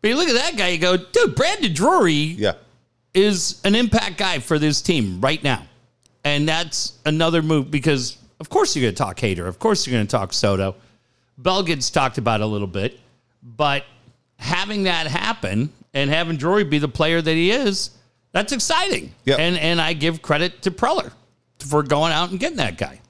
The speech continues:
Speaker 2: Absolutely, to the point where you don't sit there and worry about the guys who aren't playing anymore, because it does be, create problems. There are
Speaker 1: Yeah.
Speaker 2: guys who aren't playing. Championship teams don't worry about that. You
Speaker 1: Yeah.
Speaker 2: find your role, buy Melvin Oyuzu when you're needed. You'll figure it out. It's better to have that problem of a surplus of players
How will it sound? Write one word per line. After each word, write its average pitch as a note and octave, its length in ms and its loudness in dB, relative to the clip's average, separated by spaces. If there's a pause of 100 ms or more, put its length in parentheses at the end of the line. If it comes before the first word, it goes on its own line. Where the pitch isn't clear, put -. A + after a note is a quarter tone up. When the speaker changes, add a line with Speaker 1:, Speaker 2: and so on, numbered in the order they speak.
(180)
Speaker 2:
Absolutely, B2 480 0
to G#2+ 140 -4
the - 80 0
point C#3+ 340 0
where A#2+ 240 4
you A2 140 0
don't B2 340 2
sit - 160 -4
there A#2+ 100 2
and A2 120 2
worry A2+ 180 4
about G2+ 240 2
the G2 60 -6
guys G#2 320 2
who F#2 140 -2
aren't F#2+ 200 0
playing D2+ 240 -2
anymore, C2 280 -6
because A2 300 -2
it C#3 40 -6
does F3+ 200 2
be, A2+ 120 -4
create F#2 320 -2
problems. C2+ 400 -2
There A#2 140 2
are B2+ 80 4
Speaker 1:
Yeah. C#3 80 0
Speaker 2:
guys A#2+ 300 2
who A2+ 80 -2
aren't A#2+ 140 0
playing. B2 200 0 (360)
Championship F#3+ 460 0
teams C3 360 2
don't G#2 180 0
worry F2 160 2
about C#2 220 -2
that. B1+ 140 -8 (160)
You G2+ 100 0
Speaker 1:
Yeah. D#3+ 80 2
Speaker 2:
find C#3 200 2
your C3+ 120 2
role, G2+ 280 4
buy G#2 220 2
Melvin G#2+ 280 2
Oyuzu F#2 480 -4
when E2 140 -4
you're E2+ 120 -4
needed. D#2+ 340 -2 (320)
You'll G2 100 -2
figure F2+ 300 0
it D2+ 60 -4
out. D2 200 -2 (340)
It's - 100 -12
better C3 240 2
to A#2+ 60 4
have A2+ 180 2
that G#2 140 -2
problem G2 240 2
of E2+ 120 -2
a E2 40 -2
surplus G2 520 0
of D#2 100 -12
players D#2 420 -2